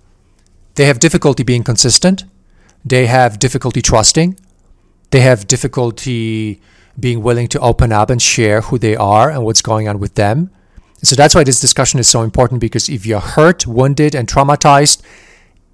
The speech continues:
it's unlikely that you'll be able to connect to another gay man. In this situation, you need to address the hurt, address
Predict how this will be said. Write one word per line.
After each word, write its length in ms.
it's 580
unlikely 600
that 200
you'll 200
be 180
able 160
to 100
connect 380
to 80
another 220
gay 180
man. 380
In 140
this 120
situation, 760
you 300
need 160
to 180
address 540
the 120
hurt, 380
address 800